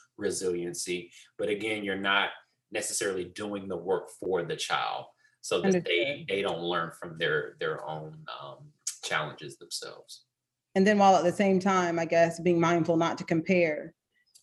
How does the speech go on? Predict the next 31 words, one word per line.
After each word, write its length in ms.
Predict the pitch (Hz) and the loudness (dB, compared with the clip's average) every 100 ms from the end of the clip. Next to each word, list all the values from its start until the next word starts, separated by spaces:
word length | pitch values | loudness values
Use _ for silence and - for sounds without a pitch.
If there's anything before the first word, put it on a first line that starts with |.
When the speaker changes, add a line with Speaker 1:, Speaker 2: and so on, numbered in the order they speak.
| _ - | _ -2
Speaker 2:
them 280 | 175 185 - | 4 6 8
<laughs> 60 | |
Speaker 1:
Absolutely. 540 | 170 185 - - - 247 | 8 8 6 6 6 8
Speaker 2:
to 220 | 277 233 | 8 8
each 160 | 190 240 | 10 10
other. 200 | 208 196 | 10 10
Speaker 1:
Absolutely. 480 | 220 190 - - | 8 6 -2 -8
Speaker 2:
<laughs> 40 | - | 4
Right, 400 | 202 190 170 151 | 8 10 8 6
Speaker 1:
Right, 120 | 185 | 4
Speaker 2:
okay. 140 | 185 175 202 | 2 -6 -6
Speaker 1:
right. 300 | 208 117 87 | 0 0 2
And 100 | 123 | 0
there, 200 | 147 156 160 | 4 4 2
you 80 | |
know, 160 | 160 143 | 0 4
there's, 280 | 143 143 - | 6 6 4
there's 220 | 123 123 | 0 2
language 440 | 123 123 117 110 107 | 2 2 2 0 0
around 380 | 101 95 90 | 0 -2 -2
that, 260 | 85 87 87 | -6 -8 -6
right? 340 | 92 95 95 101 | 0 0 0 -6
You 80 | |
know, 260 | 101 95 92 | -6 -4 -4
you, 180 | 95 98 | -8 -12
you 140 | 156 180 | -10 -8
Speaker 2:
Yeah. 0 | |
Speaker 1:
wanna 220 | - 101 | -6 -4
stay 240 | - 113 | 0 2
away 300 | 107 104 104 | 2 0 -2
from, 440 | - 113 95 95 | -6 -6 -4 -4